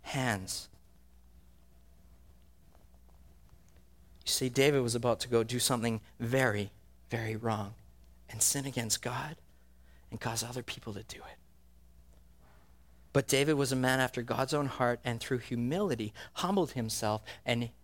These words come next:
listened, and then put it into practice. That's the coolest thing about this story,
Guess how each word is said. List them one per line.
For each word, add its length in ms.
listened, 480
and 160
then 100
put 200
it 100
into 260
practice. 680
That's 260
the 100
coolest 380
thing 160
about 240
this 140
story, 440